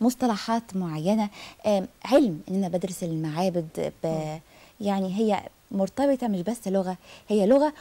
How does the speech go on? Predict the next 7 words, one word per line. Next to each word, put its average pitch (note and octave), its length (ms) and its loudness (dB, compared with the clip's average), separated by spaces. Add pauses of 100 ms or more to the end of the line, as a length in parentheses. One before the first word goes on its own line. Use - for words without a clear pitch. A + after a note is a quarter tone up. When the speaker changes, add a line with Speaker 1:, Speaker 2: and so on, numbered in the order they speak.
(180)
Speaker 1:
ومعرفة G3 640 -4 (340)
بال-، F3 120 0
Speaker 2:
طبعًا، E3+ 160 -2
Speaker 1:
بالآثار G3+ 680 2
Speaker 2:
طبعًا. G3+ 120 -2
Speaker 1:
وبالقطاع F#3 500 -4
السياحي. F3 500 -2